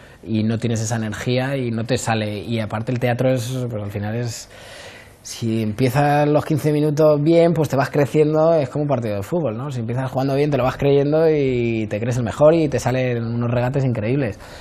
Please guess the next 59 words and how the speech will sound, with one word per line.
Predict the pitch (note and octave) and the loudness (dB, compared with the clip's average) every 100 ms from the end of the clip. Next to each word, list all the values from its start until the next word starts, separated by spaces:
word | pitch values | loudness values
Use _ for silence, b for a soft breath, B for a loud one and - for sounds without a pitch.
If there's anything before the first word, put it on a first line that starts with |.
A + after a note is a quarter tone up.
| B B | B B
Si | - A#2+ A#2 A#2+ A#2+ A#2 A#2 A#2 | -2 2 4 4 2 2 0 0
ves | A2+ C3 B2+ | 0 0 2
un | D3 | 2
día | D3 D3+ D3 | 4 4 4
que | C#3+ C#3+ C#3+ | 2 2 0
estás | C3+ C3+ | 0 -4
un | C3 | -4
pelín | C#3 C3+ | -4 -4
cansado, | C3 B2 C#3+ C3+ | -4 -2 -2 -2
que | C3 | -2
te | B2+ | -2
cuesta | C#3+ B2+ C3+ | -2 -2 -4
más, | C3 C#3+ C#3 | -2 -2 -4
que | A#2+ | -4
empiezas | C3 B2+ C3+ | -4 -2 -4
la | B2+ | -4
función, | C3 A#2+ C#3 B2 B B B - | -4 -4 -4 -6 B B B -8
pues | A#2 G#2+ | -4 -4
al | G2 | -4
final | G#2+ A2+ | -4 -4
no | A#2+ | -2
llegas | B2 B2 A#2 | 0 0 0
a | A#2 A2 | -2 -2
lo | A2 | -4
que | A2+ | -4
a | |
ti | A#2+ | -4
te | A2+ | -4
gusta | G#2+ G#2 G2+ | -4 -6 -8
llegar. | G2 G#2+ - B B B B | -8 -8 -10 B B B B
Entonces, | A2+ A2 G#2 G#2+ G2 | -8 -6 -6 -8 -8
mm, | F#2+ F2 F2 | -10 -12 -10
pero | G#2 G2 F#2 | -8 -8 -10
como | - G2+ G#2 | -12 -10 -6
eso | A#2 | -4
no | |
se | A2+ | -2
puede | A#2 A#2 | -2 -4
controlar, | A2+ A#2+ C3 D#3+ | -4 -4 -6 -8
pues | A2 G2+ - - | -10 -12 -16 -18
tu | A#2+ | -16
familia, | - G2 G#2 G#2+ | -12 -10 -8 -6
tus | A2+ | -6
amigos | A2 A#2 A2+ | -4 -4 -2
vienen | C3 C3+ D3 C#3 | -2 -2 -2 -4
y | |
ojalá | G#2+ - G#2+ G#2+ | -4 -4 -4 -4
que | |
ese | G#2+ A2+ | -6 -6
día, | A2+ A#2 A#2+ | -6 -6 -8
pues, | A2+ G2+ - - - - | -10 -12 -14 -14 -18 -12
te | A2 | -10
motives | G#2 G2 A2+ B2 | -10 -6 -4 -2
y | B2 | -4
te | B2 | -6
salga | A2 G#2+ | -10 -10
lo | G#2 | -10
mejor | G2+ A2 - | -10 -10 -12
posible. | G2+ A#2 A#2 | -10 -8 -10